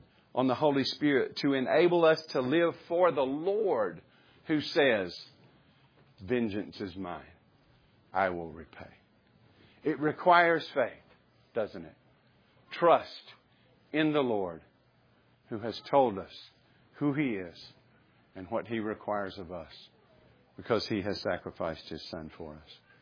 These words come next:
See, we've been studying the book of Revel-, uh, book of Revelation. Y'all probably would like that. Book of Romans.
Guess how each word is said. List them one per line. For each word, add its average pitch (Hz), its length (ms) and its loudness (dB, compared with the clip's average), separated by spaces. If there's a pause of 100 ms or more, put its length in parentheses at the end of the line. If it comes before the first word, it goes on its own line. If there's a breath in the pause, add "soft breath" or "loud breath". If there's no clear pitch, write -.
(260 soft breath)
See, 175 120 8
we've 190 180 8
been 196 180 8
studying 185 420 8
the 151 60 6
book 165 200 4
of 156 100 4
Revel-, 156 380 10
uh, 139 140 6
book 113 240 -2
of 104 80 -10
Revelation. 107 540 0 (300 soft breath)
Y'all 123 280 0 (120)
probably 110 240 0
would 113 140 -6
like 143 220 -10
that. - 140 -16 (460 loud breath)
Book 180 200 8
of 196 100 8
Romans. 175 680 8